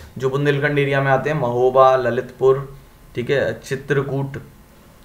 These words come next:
झांसी, ये सब कहाँ, किस में आते हैं? बुंदेलखंड एरिया में आते हैं। उत्तर प्रदेश का निम्नलिखित में से कौन सा नेता भारत का राष्ट्रपति बना है? तो उत्तर प्रदेश का कौन थे? फर-, फर-, फखरुद्दीन अली अहमद, ये आगे चलकर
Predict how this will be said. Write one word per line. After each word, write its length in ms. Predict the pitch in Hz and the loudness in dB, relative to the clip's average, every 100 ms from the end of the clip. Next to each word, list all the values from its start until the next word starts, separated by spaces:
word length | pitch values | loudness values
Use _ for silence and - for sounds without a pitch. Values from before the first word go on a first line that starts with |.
| - 127 | -18 -12
झांसी, 400 | 131 127 123 143 | -4 -2 -2 -4
ये 240 | 139 120 123 | -4 -2 0
सब 240 | 147 139 | 0 0
कहाँ, 260 | 120 120 - | -2 -2 -4
किस 140 | 143 | -4
में 80 | 135 | 0
आते 180 | 131 165 | 0 0
हैं? 80 | 170 | -2
बुंदेलखंड 460 | 131 123 113 117 | 0 -2 -2 -2
एरिया 260 | 113 107 104 | -2 -2 -4
में 100 | 104 | -6
आते 220 | 98 - | -10 -12
हैं। 300 | 92 - - - - - - | -16 -16 -18 -20 -20 -20 -8
उत्तर 260 | 147 147 180 | 0 6 6
प्रदेश 280 | 165 190 - | 8 6 8
का 120 | 214 | 6
निम्नलिखित 360 | 180 165 180 165 | 6 4 2 2
में 120 | 170 | 2
से 140 | 190 | 2
कौन 300 | 202 165 165 | 2 4 4
सा 120 | 160 170 | 4 2
नेता 320 | 156 156 196 | 2 4 4
भारत 340 | 139 127 139 160 | 4 2 2 2
का 80 | |
राष्ट्रपति 480 | 147 139 - 143 151 | 4 2 -2 -6 0
बना 180 | 151 151 | 2 2
है? 120 | 180 | 0
तो 120 | 180 | -2
उत्तर 200 | 135 - | -4 -4
प्रदेश 300 | 135 143 147 | -4 -4 -4
का 80 | 143 | -4
कौन 220 | 139 143 | -4 -4
थे? 120 | 151 202 | -2 -4
फर-, 500 | - 131 131 135 - | -2 -2 -2 -4 0
फर-, 420 | 131 - - - | 0 -2 -14 -10
फखरुद्दीन 580 | 147 139 139 175 220 220 - - | -2 -2 0 -2 -4 -8 -14 -6
अली 240 | 123 139 | -2 0
अहमद, 280 | 123 104 107 | 0 0 -2
ये 80 | 110 | 0
आगे 240 | 117 123 | 0 0
चलकर 400 | 127 131 165 214 | -2 -2 0 0